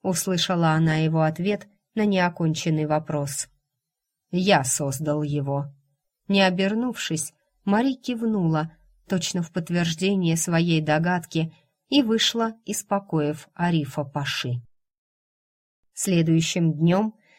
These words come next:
Когда Мари и Ариф ехали в смежном паланкине, у женщины создалось впечатление, будто меж ними и не было вчерашнего разговора. Собеседник держался, как и во все предыдущие их встречи,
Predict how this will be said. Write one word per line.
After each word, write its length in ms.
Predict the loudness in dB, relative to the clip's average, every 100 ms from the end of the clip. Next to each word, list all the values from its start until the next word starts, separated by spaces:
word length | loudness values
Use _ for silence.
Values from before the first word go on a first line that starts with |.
| _ -2
Когда 320 | 2 6 6
Мари 300 | 6 6 2
и 160 | 2
Ариф 380 | -2 -2 -4 -4
ехали 440 | -2 -2 0 -2 -2
в 80 |
смежном 480 | 0 0 2 2 0
паланкине, 800 | 0 0 0 -2 -2 0 0 -2 _ _ _
у 120 | -4 0
женщины 500 | 2 0 0 0 -2
создалось 560 | -4 -2 -2 -2 -6
впечатление, 840 | -8 -8 -6 -4 -2 2 2 2 0
будто 400 | -4 -6 -4 0
меж 280 | 0 0
ними 480 | 0 2 4 2 0 -6 _
и 120 | 0
не 240 | 2 2 2
было 260 | 2 0
вчерашнего 720 | 0 -2 -2 -2 -2 -2 0 -2
разговора. 760 | -4 -2 -2 -2 0 -2 -2 _ _ _ _
Собеседник 720 | -4 0 0 -2 -2 0 0
держался, 600 | 0 -2 0 -2 -2 -4
как 220 | -4 -4 -2
и 20 |
во 140 | -2
все 220 | -2 -6
предыдущие 720 | -2 -2 0 -2 -2 -2 -2 -4
их 100 | -4
встречи, 640 | -4 0 0 -2 -8 -10